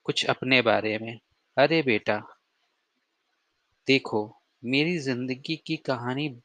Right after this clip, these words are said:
बहुत ही सीधी है। कुछ सपने थे जो पूरे हुए, तो कुछ टूट गए। कुछ खुशियां थी, तो कुछ गम।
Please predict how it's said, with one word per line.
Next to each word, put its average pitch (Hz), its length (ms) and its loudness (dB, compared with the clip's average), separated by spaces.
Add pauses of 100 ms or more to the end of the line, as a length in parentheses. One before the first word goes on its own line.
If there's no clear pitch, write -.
बहुत 123 480 -2
ही 156 60 -12
सीधी 110 440 -4
है। 110 220 -10 (540)
कुछ - 260 -4
सपने 143 360 0
थे 156 360 -2
जो 135 140 0
पूरे 123 380 2
हुए, 131 380 2 (560)
तो 180 120 4
कुछ - 360 -2
टूट 113 220 -2
गए। 107 360 -2 (440)
कुछ - 200 -2
खुशियां 151 540 2
थी, 156 340 -6 (400)
तो 160 80 4
कुछ - 280 0
गम। 117 360 -2